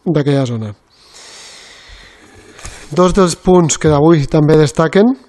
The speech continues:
era, per un costat, la modificació pressupostària que, que es portava avui,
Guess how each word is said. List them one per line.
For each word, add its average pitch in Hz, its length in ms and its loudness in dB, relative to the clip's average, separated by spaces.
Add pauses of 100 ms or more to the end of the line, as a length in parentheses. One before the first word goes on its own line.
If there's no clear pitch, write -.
(400)
era, 156 220 0
per 151 160 -2
un 156 60 0
costat, 156 640 -4
la 165 100 0
modificació 151 640 2
pressupostària 147 1040 0 (500)
que, 139 840 -2
que - 80 -10
es - 60 -12
portava 147 420 0
avui, 170 340 2